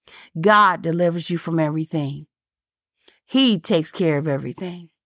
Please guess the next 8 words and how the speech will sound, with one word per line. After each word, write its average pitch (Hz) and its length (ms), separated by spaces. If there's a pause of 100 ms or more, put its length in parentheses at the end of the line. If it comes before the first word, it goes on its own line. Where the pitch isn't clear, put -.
(920)
And 208 320
when 294 720
the - 180
Israelites 262 1000
and 170 180
everyone 233 560
went 208 240
back, 208 320